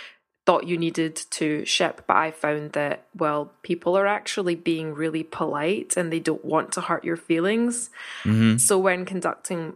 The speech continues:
Speaker 1: market research in the build up to launch, you won't, you, you don't often get the answers you're looking for. You only get that after your launch when the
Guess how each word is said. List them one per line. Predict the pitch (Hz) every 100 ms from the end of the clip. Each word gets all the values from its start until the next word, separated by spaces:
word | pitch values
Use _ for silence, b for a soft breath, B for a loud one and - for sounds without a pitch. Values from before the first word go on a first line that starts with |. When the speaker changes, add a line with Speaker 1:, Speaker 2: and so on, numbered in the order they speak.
| -
Speaker 1:
market | 165 156 - 165
research | 165 156 151 -
in | 156
the |
build | 139 151 190 254
up | 190 -
to | -
launch, | 151 147 143 -
you | 170 165 - -
won't, | 165 165 175 190 -
you, | 180 185 180 -
you | 185
don't | 214 240
often | - 226 208
get | 185 -
the | 165
answers | 170 170 - 160
you're | 156 151
looking | 170 180 180
for. | - 151
You | 156 -
only | 180 202
get | 196 180 143
that | 151 - - -
after | 156 156 - - 151 151
your | 156 156
launch | 151 147 143 143
when | 156 143 143 147 -
the | 151 156 151 143